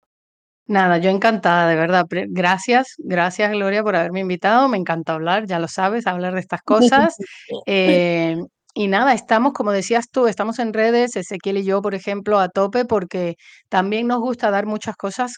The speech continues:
Speaker 1: lo que decías, gratis, ¿no? Hay, hay mucha información gratis, así que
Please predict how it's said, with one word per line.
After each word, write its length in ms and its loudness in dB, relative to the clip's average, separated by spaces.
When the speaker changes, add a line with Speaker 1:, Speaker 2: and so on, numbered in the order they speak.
Speaker 1:
lo 140 -6
que 100 -4
decías, 260 -8
gratis, 360 -6
¿no? 220 -2
Hay, 240 -4
hay 100 -4
mucha 440 0
información 580 -8
gratis, 300 -6
así 160 -10
que 140 -8